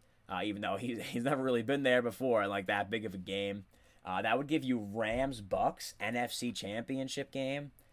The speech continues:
If, if there's a team that could beat the Bucks, I think it's the Rams. Uh, but I think that could be a game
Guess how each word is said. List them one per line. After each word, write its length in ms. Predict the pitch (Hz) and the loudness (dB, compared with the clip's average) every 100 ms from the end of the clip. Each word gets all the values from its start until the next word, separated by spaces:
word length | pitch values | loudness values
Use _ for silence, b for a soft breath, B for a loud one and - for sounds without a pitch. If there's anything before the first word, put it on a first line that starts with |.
| b b b - | b b b -6
If, 140 | 180 - _ | -6 -8 _
if 140 | - | -4
there's 240 | - 135 131 | 2 2 2
a 40 | |
team 460 | - 135 135 143 - | -6 -4 -2 -2 -4
that 200 | 110 117 | -2 -2
could 200 | 113 95 | -4 -6
beat 200 | 120 123 | -4 -4
the 80 | 123 | -2
Bucks, 320 | 123 131 131 | 4 4 2
I 180 | - 95 - | -4 -8 -4
think 220 | 123 123 | -4 -2
it's 160 | 131 - | -6 -4
the 120 | 107 | -2
Rams. 640 | 107 110 120 127 135 - b b b - | -2 0 -2 -2 -6 -10 b b b -8
Uh, 260 | 92 90 | -4 -4
but 140 | 92 98 | -2 -2
I 80 | 98 | -2
think 420 | - 123 120 104 | -2 -2 -4 -2
that 220 | 104 107 | 0 0
could 200 | 123 104 | -4 -6
be 160 | 107 104 | -4 -4
a 40 | |
game 580 | 95 101 98 98 98 | -2 -4 -4 -4 -6